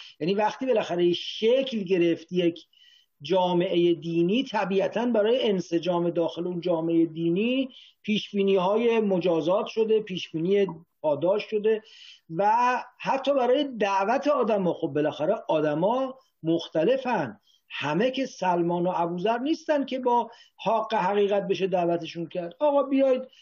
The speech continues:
و بعدم توجه کنید پیغمبر در واقع در همزمان با دعوت توحیدی خودش یه اصلاح بزرگ اجتماعی هم داره انجام می‌ده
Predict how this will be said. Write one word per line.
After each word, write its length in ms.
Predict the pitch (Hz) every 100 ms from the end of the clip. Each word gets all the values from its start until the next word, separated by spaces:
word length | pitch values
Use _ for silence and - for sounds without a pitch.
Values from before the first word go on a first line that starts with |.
| _ -
و 80 | 165
بعدم 260 | 214 285
توجه 340 | 277 214 196 247
کنید 180 | 285 208
پیغمبر 540 | 208 190 190 190 262
در 200 | 233 196
واقع 260 | 185 196 254
در 160 | 233
همزمان 600 | 156 180 185 190 202 269
با 100 | 240
دعوت 460 | 190 175 170 175 170
توحیدی 540 | 170 170 165 165 170
خودش 300 | 165 202 247
یه 100 | 269
اصلاح 420 | 226 - 202 240 262
بزرگ 380 | 208 214 247 247
اجتماعی 480 | 208 - 190 196 254
هم 100 | 247
داره 180 | 226
انجام 460 | 254 220 208 277 269
می‌ده 320 | 202 131 -